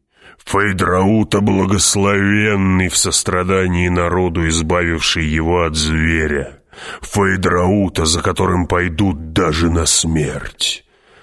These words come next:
А мальчик к этому времени научится искусству подавлять без вредных для себя последствий. Да, я уверен, нам нужен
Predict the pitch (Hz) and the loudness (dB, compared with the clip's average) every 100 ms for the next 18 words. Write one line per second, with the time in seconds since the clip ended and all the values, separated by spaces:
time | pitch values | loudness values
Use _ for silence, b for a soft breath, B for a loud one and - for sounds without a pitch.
0 | b b 80 76 76 82 95 98 90 - | b b -4 -2 0 0 0 0 -2 -2
1 | - 71 - 92 95 95 95 92 87 87 | -4 -4 -4 -4 -2 -2 0 0 0 0
2 | 92 90 92 90 87 92 - 98 - 92 | 0 0 2 2 0 0 -2 -2 -2 0
3 | 85 - 117 101 - 104 92 107 104 104 | -2 -2 -2 -2 -2 -2 -2 -2 0 0
4 | 101 98 92 78 - - - b b b | 0 2 0 -2 -4 -4 -6 b b b
5 | b b 92 90 87 95 90 76 73 73 | b b -2 0 0 0 0 -2 -4 -4
6 | 76 76 - 85 76 69 80 - 80 71 | -2 -2 -2 -2 -4 -2 -2 -2 -4 -2
7 | - - 78 67 - _ b b b b | -4 -6 -10 -12 -16 _ b b b b
8 | 117 104 76 65 67 80 82 80 80 82 | -2 0 0 -4 -4 0 0 0 0 0
9 | 85 71 65 60 - _ b b b b | 0 -2 -6 -16 -20 _ b b b b
10 | - 98 95 95 95 95 87 87 90 | -2 0 2 2 2 2 2 0 -2